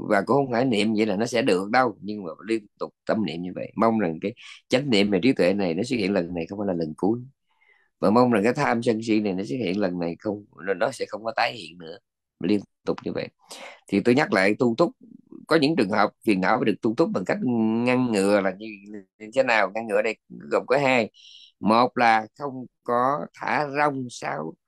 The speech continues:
căng để cho nó đi tìm đến những, đến cái sáu trần không cần thiết. Ví dụ như mình sống mình phải ăn, cái chỉ là cái cần thiết, phải không?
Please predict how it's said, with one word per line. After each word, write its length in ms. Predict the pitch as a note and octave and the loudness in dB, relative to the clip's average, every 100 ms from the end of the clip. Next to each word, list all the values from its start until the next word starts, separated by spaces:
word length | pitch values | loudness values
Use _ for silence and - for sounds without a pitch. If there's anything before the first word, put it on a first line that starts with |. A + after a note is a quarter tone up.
| - | 0
căng 240 | D#3+ C3 - _ _ _ _ | 2 2 -4 _ _ _ _
để 280 | - G2 B2+ | -8 -4 -2
cho 140 | A#2+ | -2
nó 120 | B2 C3+ | -2 -2
đi 160 | C3 A2+ | -4 -2
tìm 280 | A2 G2+ G2 | 0 0 2
đến 160 | B2 C#3+ | -2 -2
những, 440 | G2 A2+ D3 - - | -6 -6 -4 -4 -2
đến 160 | B2+ D#3+ | -2 0
cái 100 | D#3 | 0
sáu 260 | C#3+ C#3 E3 | 2 2 2
trần 260 | A2 F#2 - - F#2+ | 0 -2 -4 -12 -10
không 240 | G2+ A2+ A2+ | -8 -6 -4
cần 200 | G#2 F2 | -6 -4
thiết. 160 | - D3+ - - | 0 0 0 -2
Ví 100 | C3+ | 2
dụ 60 | B2+ | 2
như 140 | B2+ | 2
mình 180 | A2 G#2 | 0 0
sống 160 | D3+ | 0
mình 100 | A3 | 2
phải 100 | D#3 | 4
ăn, 180 | C4 G3 C#3+ _ _ | 4 2 -2 _ _
cái 120 | - G#3 | -10 -6
chỉ 80 | C3 | 0
là 140 | C3+ C#3+ | 0 0
cái 100 | F#3 | -2
cần 160 | A#2+ | -2
thiết, 200 | C#3 G#3+ - _ - | -2 -2 -4 _ -4
phải 200 | A#2 | 0
không? 80 | D3 | 0